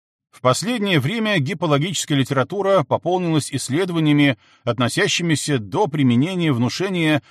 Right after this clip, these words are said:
в евангельские времена, в соответствующих случаях с особенным успехом.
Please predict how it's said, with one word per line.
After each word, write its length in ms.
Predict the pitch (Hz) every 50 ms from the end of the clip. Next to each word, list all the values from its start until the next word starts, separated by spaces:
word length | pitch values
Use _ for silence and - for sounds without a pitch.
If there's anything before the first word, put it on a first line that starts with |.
| _ _
в 60 | - 117
евангельские 720 | 123 139 147 135 151 170 160 151 147 135 - - 143 131
времена, 540 | 123 123 127 123 117 110 101 92 80 - - _ _ _ _ _
в 60 | - -
соответствующих 760 | 131 127 117 - 208 220 - - 160 147 127 - 135 123
случаях 600 | - - - 180 214 151 - 190 185 190 160 - - _ _ _
с 120 | - - -
особенным 580 | 147 127 - - 156 151 123 123 117 120 117 -
успехом. 600 | 127 - - - - 85 69 - - - 113 -